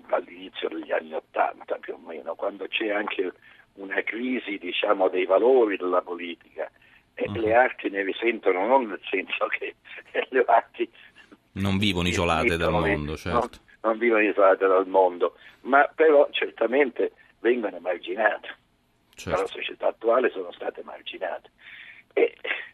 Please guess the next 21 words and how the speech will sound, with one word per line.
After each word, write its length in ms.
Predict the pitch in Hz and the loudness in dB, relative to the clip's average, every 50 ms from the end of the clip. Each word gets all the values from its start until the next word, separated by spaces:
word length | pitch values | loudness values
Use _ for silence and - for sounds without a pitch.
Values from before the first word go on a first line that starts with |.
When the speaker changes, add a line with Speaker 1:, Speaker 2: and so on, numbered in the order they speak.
| _ _ _ - - _ _ _ | _ _ _ -20 -20 _ _ _
Speaker 1:
questo 500 | _ - 151 170 151 - - - 101 98 | _ 2 2 2 2 0 0 0 2 2
ha 180 | 85 92 98 92 | 4 4 2 2
portato 640 | - - - - - - - 127 131 - 98 101 | 2 -4 -8 -8 -6 2 4 4 4 4 2 0
anche 360 | 104 120 127 120 - 110 101 101 | 0 0 -2 -4 -4 -2 0 0
a 200 | 107 123 135 139 | 2 2 2 2
una 180 | 123 107 95 | 2 0 -4
marginazione. 920 | 92 95 92 95 - - - 85 87 87 - - 135 147 131 110 90 85 - - | -6 -8 -10 -10 -10 -14 -14 -12 -12 -14 -10 0 2 4 4 4 2 0 -4 -6
Se 80 | 98 | -6
lei 300 | 107 117 139 147 147 135 | -4 0 2 2 2 2
gira 320 | 110 - - 127 127 113 101 | -2 -8 -8 -4 -2 0 0
il 120 | 95 98 | -2 -2
mondo, 500 | 95 101 107 104 90 87 85 82 85 87 | 0 0 2 2 2 -2 -4 -8 -8 -8
per 200 | - - 87 90 - | -8 -8 -12 -14 -12
dire, 380 | - 95 95 87 82 87 - - _ - - _ | -12 -10 -8 -6 -6 -6 -6 -6 _ -20 -20 _
la 100 | - - | -6 -4
lirica 400 | 104 113 135 139 117 107 95 104 | -2 -2 0 0 0 0 0 -2
italiana 640 | 101 - 101 98 92 90 87 85 80 78 76 - - | -2 -2 -2 -4 -4 -4 -2 0 0 0 0 -2 0
è 120 | - - | 0 0
discretamente 760 | - 123 117 - - - 92 87 - - 85 82 85 82 - _ | 0 0 -4 -4 -4 -6 -6 -4 -4 -6 -8 -10 -12 -14 -14 _
emarginata. 800 | - - - - - - - - - 214 202 170 - - - - - _ _ _ _ _ _ _ _ _ _ | -18 -18 -18 -16 -12 -12 -12 -10 -8 -6 -6 -6 -6 -8 -12 -16 -16 _ _ _ _ _ _ _ _ _ _
Speaker 2:
Mhm. 300 | 85 78 71 82 80 | -12 -10 -8 -8 -10